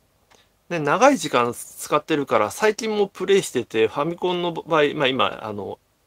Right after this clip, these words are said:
えーっと、ビデオ端子につなぐ方のね、ニューファミコンの方を使ってるんですけど、結構ボタンのね、十字ボタンがちょっとへたってるというか、なんかこう、下押してるけど、下押してる、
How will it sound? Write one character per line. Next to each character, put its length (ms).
え 300
ー 20
っ 20
と、 440
ビ 140
デ 80
オ 80
端 260
子 100
に 80
つ 140
な 100
ぐ 140
方 320
の 120
ね、 80
ニ 140
ュ 120
ー 20
フ 60
ァ 80
ミ 120
コ 140
ン 80
の 80
方 200
を 60
使 240
っ 60
て 160
る 120
ん 40
で 100
す 80
け 100
ど、 180
結 200
構 200
ボ 180
タ 220
ン 80
の 100
ね、 140
十 260
字 140
ボ 120
タ 200
ン 80
が 100
ち 140
ょ 20
っ 20
と 120
へ 100
た 140
っ 60
て 120
る 80
と 160
い 80
う 60
か、 340
な 120
ん 20
か 120
こ 180
う、 40
下 260
押 160
し 60
て 160
る 80
け 120
ど、 100
下 240
押 120
し 40
て 160
る、 360